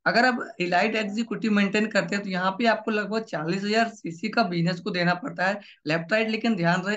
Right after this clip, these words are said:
एक रीजनल आपका लेफ्ट में होना चाहिए और एक रीजनल आपका राइट में होना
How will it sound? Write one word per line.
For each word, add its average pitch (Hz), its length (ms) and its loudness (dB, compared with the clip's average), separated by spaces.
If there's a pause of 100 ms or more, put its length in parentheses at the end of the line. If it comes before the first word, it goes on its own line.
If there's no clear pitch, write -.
एक 233 180 -2 (300)
रीजनल 170 440 4
आपका 190 320 2
लेफ्ट 165 280 -2
में 202 120 -2
होना 208 220 0
चाहिए 202 340 -2
और 196 260 0
एक 226 200 -4 (280)
रीजनल 180 380 4
आपका 185 280 2 (460)
राइट 180 340 0
में 196 160 -2
होना 175 300 2